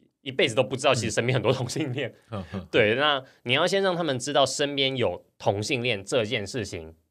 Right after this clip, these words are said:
Speaker 1: 开始，
Speaker 2: 嗯。
Speaker 1: 要让他们知道身边是有活的同性恋的，不是只有在动物园里面才看到动物那种感觉。
Speaker 2: 嗯，嗯，嗯。
Speaker 1: 对，那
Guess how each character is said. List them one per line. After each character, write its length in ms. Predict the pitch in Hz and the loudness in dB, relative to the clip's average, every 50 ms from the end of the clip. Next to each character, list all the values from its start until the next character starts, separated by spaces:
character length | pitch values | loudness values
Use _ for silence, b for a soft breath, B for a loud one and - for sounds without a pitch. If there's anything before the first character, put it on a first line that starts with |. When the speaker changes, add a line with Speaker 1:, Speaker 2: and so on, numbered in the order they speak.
| _ _ | _ _
Speaker 1:
开 260 | - - 101 95 101 | -2 -2 0 0 0
始， 280 | 98 - - - - - | -4 -6 -6 -8 -10 -12
Speaker 2:
嗯。 140 | 104 95 80 - | -14 -14 -8 -2
Speaker 1:
要 100 | 123 120 | -2 0
让 60 | 120 | 0
他 80 | 143 123 | 0 -2
们 80 | 107 | -2
知 100 | 101 117 | -4 -2
道 120 | 117 117 110 | 0 0 0
身 200 | - - 123 123 | 0 -2 -6 -4
边 160 | 127 123 120 | -4 -6 -6
是 140 | 120 - 123 | -6 -6 -4
有 100 | 104 92 | -4 -4
活 300 | - - 107 90 98 104 | -4 -6 -2 -2 0 0
的 100 | 110 104 | 0 0
同 180 | 95 92 85 | -2 -4 -6
性 140 | 90 117 104 | -6 -6 -6
恋 100 | 107 104 | -4 -6
的， 60 | 95 | -6
不 120 | 92 - - | -8 -8 -8
是 120 | - 139 | -8 -4
只 100 | 113 131 | -4 -2
有 40 | 110 | 0
在 100 | 101 120 | 0 0
动 260 | 117 - 131 120 123 | 2 2 2 2 2
物 60 | 113 | -4
园 100 | 110 98 | -4 -6
里 20 | 98 | -6
面 100 | 104 101 | -6 -6
才 100 | 92 95 | -6 -6
看 140 | - 110 | -4 -4
到 100 | 107 104 | -4 -2
动 180 | 104 - 110 107 | -2 -2 -4 -4
物 60 | 104 | -4
那 80 | 104 101 | -4 -6
种 100 | 95 90 | -6 -8
感 160 | - - 101 98 | -10 -10 -10 -10
觉。 140 | - - - - | -14 -12 -8 -6
Speaker 2:
嗯， 160 | 113 101 90 85 | -4 -4 -4 -4
嗯， 100 | 101 95 | -6 -6
嗯。 80 | 90 - - | -8 -2 2
Speaker 1:
对， 180 | - 123 98 98 | 2 2 2 2
那 220 | 120 127 120 113 | 0 -2 -2 -2